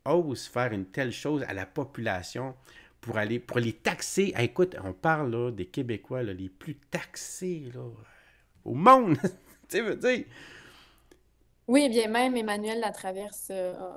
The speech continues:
Speaker 2: a, a soulevé ce point-là dans une entrevue. Euh, on est déjà surtaxé, puis là, s'il faut commencer à faire ça entre les municipalités, ça finira plus. Euh, on, <laughs> on va se faire accueillir. Nous, nous aussi, quand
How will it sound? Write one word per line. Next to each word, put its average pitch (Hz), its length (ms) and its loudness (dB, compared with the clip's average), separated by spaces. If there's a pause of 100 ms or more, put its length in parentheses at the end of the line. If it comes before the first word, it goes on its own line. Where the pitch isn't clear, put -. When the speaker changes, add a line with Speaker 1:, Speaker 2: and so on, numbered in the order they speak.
(340)
Speaker 2:
a, - 40 -12
a 185 300 -12
soulevé 190 520 -8
ce - 160 -4
point-là 185 420 -8
dans 190 120 -6
une 185 180 -10
entrevue. 180 580 -4
Euh, 180 160 -8 (560)
on 196 160 0
est 190 80 0
déjà 196 260 4
surtaxé, 196 880 -2
puis - 160 -10
là, 185 140 6
s'il 185 160 -6
faut 190 80 0
commencer 185 340 -2
à 185 60 4
faire 175 280 -2
ça 196 160 -2
entre 190 220 -6
les 190 60 -8
municipalités, 185 460 -8
ça 202 120 -4
finira 185 300 -8
plus. 226 240 -2 (420)
Euh, 190 100 6
on, 180 160 4 (340)
<laughs> - 0 -
on 247 100 8
va 247 140 2
se - 80 -4
faire 294 120 8
accueillir. 247 440 6
Nous, 262 180 4
nous 269 140 4
aussi, 330 320 -2
quand 196 540 -2